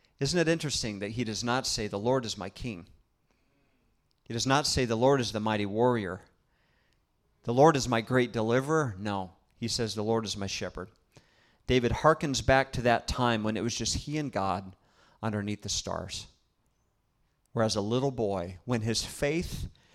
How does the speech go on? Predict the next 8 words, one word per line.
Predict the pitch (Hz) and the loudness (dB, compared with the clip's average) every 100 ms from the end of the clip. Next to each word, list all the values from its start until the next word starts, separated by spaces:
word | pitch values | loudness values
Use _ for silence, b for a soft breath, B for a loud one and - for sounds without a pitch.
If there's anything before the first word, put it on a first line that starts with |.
| b b - | b b -6
in | 120 | 0
God | 113 113 107 | 4 2 0
was | 104 | -4
simple. | - 110 95 90 76 _ _ _ _ _ _ _ _ _ b b b | -2 -4 -6 -10 -14 _ _ _ _ _ _ _ _ _ b b b
If | - | 4
I | 170 | 4
could | 180 143 | 4 2
give | 139 113 | 4 2